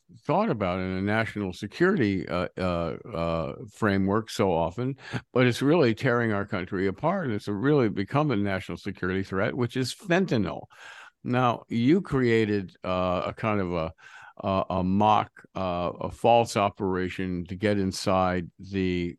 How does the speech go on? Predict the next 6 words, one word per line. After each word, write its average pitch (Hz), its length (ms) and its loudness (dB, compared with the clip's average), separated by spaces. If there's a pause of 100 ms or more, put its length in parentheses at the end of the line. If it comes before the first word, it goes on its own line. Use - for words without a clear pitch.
uh, 85 340 -4
Pakistani 92 800 -2
nuclear 90 800 -2
export - 500 -4
program. 85 600 -2 (560)
Um, 92 460 0